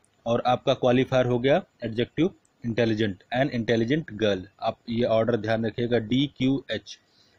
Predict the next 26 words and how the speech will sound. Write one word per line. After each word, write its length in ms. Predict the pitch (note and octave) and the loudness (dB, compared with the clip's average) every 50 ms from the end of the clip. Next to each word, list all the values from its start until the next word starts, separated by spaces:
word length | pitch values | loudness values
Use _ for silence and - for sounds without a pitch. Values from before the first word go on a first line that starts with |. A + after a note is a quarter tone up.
| _ - | _ -4
determiner, 580 | A2+ A2+ - A#2+ A#2 A#2+ A#2 B2 B2+ C#3+ E3 D#3 | -2 0 0 2 2 2 2 4 2 2 2 0
qualifier, 680 | D#3 - - A2 G#2+ A2 A2+ - A#2+ A2+ B2+ D3 D3 | -2 0 0 2 2 2 0 0 2 2 4 2 2
headboard। 640 | C3 - _ _ _ - G#2 G2+ F#2 F#2 F#2 F2 E2+ _ _ _ _ _ _ _ _ _ _ _ _ _ _ _ _ _ _ _ _ _ _ _ _ _ _ - | -2 -8 _ _ _ -8 -6 -4 -4 -4 -6 -6 -10 _ _ _ _ _ _ _ _ _ _ _ _ _ _ _ _ _ _ _ _ _ _ _ _ _ _ -2
His 220 | D3 C#3+ B2 A#2+ | -2 -2 0 0
younger 260 | A#2+ A#2 A#2+ A#2 C3+ | 0 2 2 2 0
brother, 380 | B2+ G#2+ G#2+ G#2+ F#2+ G#2+ G2 F#2 - _ _ _ _ _ _ _ _ _ _ _ _ _ _ _ _ _ _ _ _ _ _ _ _ _ _ _ _ _ _ _ - - | 0 0 0 0 0 0 -2 -2 -6 _ _ _ _ _ _ _ _ _ _ _ _ _ _ _ _ _ _ _ _ _ _ _ _ _ _ _ _ _ _ _ -6 -4
his 140 | A#2 G#2+ | 0 0
आपका 240 | A2+ A2 G#2+ - A2+ | 0 0 0 2 2
determiner 520 | G#2+ G#2+ G#2 - A2 A2 A2 A2+ B2 C#3 C#3+ | 2 2 2 0 0 0 2 2 2 2 2
हो 120 | C#3+ D3 | 2 0
गया, 260 | C#3 E3 F#3 F3 B2+ - _ _ _ _ _ _ _ _ _ _ | 2 2 2 2 0 -2 _ _ _ _ _ _ _ _ _ _
जो 100 | - A#2 | 0 0
आपकी 220 | A#2 A2 - A#2+ A2+ - - _ _ _ _ _ _ _ _ - | 0 2 2 0 -2 -2 -4 _ _ _ _ _ _ _ _ -2
possessive 400 | A#2 A#2 G#2+ A#2 A2+ - D3 C3+ | 0 2 2 2 0 0 0 0
determiner 520 | C3+ B2+ C3 C3 B2+ C3 C3 C3+ C#3 C#3+ | 2 2 2 2 4 4 4 2 2 0
है, 240 | D3 F3 G3 D#3+ - - _ _ _ - | 0 0 -2 -2 -4 -8 _ _ _ -12
और 120 | - G#2 | -12 -8
qualifier 520 | - - A2 G#2+ A2 A2+ - - A#2+ C3+ C3+ | -2 0 2 2 2 0 0 2 2 2 2
लग 140 | C#3 C#3 C3+ | 2 0 0
गया, 200 | C3 D3+ D3+ C3 | 2 2 2 2
headverb 440 | A2 G2+ F2+ F#2+ G2+ G2 F#2 F2+ F#2 | 0 -2 -4 -2 -2 -4 -4 -6 -12
हो 60 | F#2 | -18
गया, 260 | E2+ F#2+ F#2+ F#2+ - _ _ _ _ _ _ _ - | -16 -14 -14 -14 -14 _ _ _ _ _ _ _ -14
ठीक 160 | - D3 - | -12 -8 -6
है, 60 | G3+ G#3+ - _ _ _ _ _ _ - | -6 -6 -6 _ _ _ _ _ _ -12
Headverb। 320 | G2 G2+ F#2+ G2 F#2+ F#2+ | -8 -6 -4 -4 -6 -8